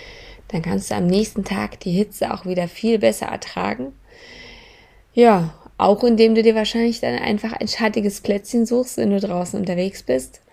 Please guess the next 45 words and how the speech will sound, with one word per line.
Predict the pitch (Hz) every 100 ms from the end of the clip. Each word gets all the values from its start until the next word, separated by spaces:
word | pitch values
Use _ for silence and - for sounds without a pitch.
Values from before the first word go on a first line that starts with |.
| _ - - _
Aber | - 165 160
ich | 160
mein, | 170 170 170 170 - _ - - - - - - - -
das | 202 -
machst | 175 -
du, |
glaub | 175 185
ich, | 185 -
automatisch, | - - 165 185 - -
oder? | 170 170 185 175 -
Nicht | - 175 -
nur | 190 196 190
in |
der | 175 165
Sonne | 170 170
laufen. | 165 156 127 - 175 _ _ - - - -
Das | -
hab | 240
ich | 277
übrigens | - 254 240 -
letztens | 233 - 214 -
gemerkt, | 180 180 240 - -
das | -
hätte | - 240
ich | -
in | 196
dem, | 190 185 - - _ _ _ -
auf | 202
den | -
ersten | - - 269 247
Blick | 247 240
nicht | 247 -
gedacht, | - 185 285 - -
aber, | - 202 190 190 -
ähm, | 196 175 175 175 175 185
ich | 190 -
war | -
jetzt | - - -
vor | - 285
kurzem | - 277 277 247 226
mit | 220
einer | - 196
Freundin | 175 - 262 226
in | 220
Heidelberg, | 254 240 208 240